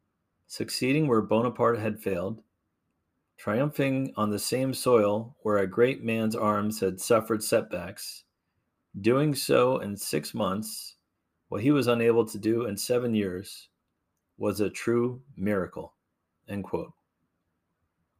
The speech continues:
The main difference was the French knew better this time than to impose a for-, foreign ruler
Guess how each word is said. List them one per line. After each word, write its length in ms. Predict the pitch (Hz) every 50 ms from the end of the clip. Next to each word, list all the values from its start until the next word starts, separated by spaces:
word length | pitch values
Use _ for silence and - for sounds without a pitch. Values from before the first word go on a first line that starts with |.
| _ _ _ _ _ _ _ _ _ _ _ _ _ _ _ _ _
The 60 | -
main 220 | 123 165 214 220 -
difference 500 | 139 139 135 - 101 101 113 - - -
was 260 | - 107 110 104 -
the 100 | - 104
French 440 | - 127 139 143 139 135 - - - -
knew 120 | 113 110
better 320 | 104 95 117 123 - 120 104
this 220 | 95 95 92 -
time 400 | - - 85 85 92 95 113 110 - _ _ _ _ _ _ _ _ _ _ _ -
than 220 | 104 113 120 117
to 180 | 110 - 110 107
impose 540 | 104 98 95 - - 117 117 123 123 113 110
a 120 | - 104
for-, 540 | 92 - - - 135 131 127 127 131 - -
foreign 340 | - - 127 127 131 131 123
ruler 480 | 113 117 120 113 98 87 92 107 -